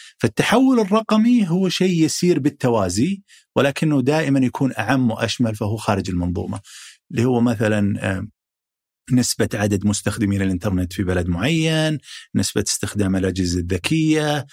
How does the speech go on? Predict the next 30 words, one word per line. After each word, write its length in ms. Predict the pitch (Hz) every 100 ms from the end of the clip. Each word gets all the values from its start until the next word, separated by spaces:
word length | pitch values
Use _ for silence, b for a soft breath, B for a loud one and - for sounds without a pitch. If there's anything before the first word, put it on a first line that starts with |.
| B B B -
قابلية 380 | 95 101 98 90
الاس-، 200 | - -
ال-، 280 | - 101 104
الاتصال 480 | - 92 - 107 98
بالإنترنت 760 | 98 90 104 98 98 95 -
من، 360 | 98 92 92 98
آه، 320 | 98 98 -
أماكن 340 | 101 95 -
متعددة. 840 | 101 90 107 160 143 151 160 160 B B B -
هذا 180 | 147 127
هو 120 | 107
التحول 420 | 101 - 101 90
الرقمي. 440 | 87 95 - - - -
طبعا 380 | 190 226 226 208
ابتدأ 520 | 180 - 202 151 151
بالتحول 1300 | 139 143 175 - _ _ _ - - - 147 127
من 100 | 117
التقليدية 720 | 113 - - 107 104 113 107
في 160 | 95 117
إدارة 280 | 104 104 95
الأعمال 600 | 101 92 98 107 113 113 113
إلى 300 | 95 90 92
وجود 520 | 98 92 104 98 92 - b b b b -
أنظمة 420 | 107 101 92 95
مثل 200 | 90 85
ال 100 | 101
إي 140 | 98 92
آر 120 | 90
بيز 600 | 87 95 92 90 - -
وخلافها، 1000 | - - 101 107 - 92 82 110 113 196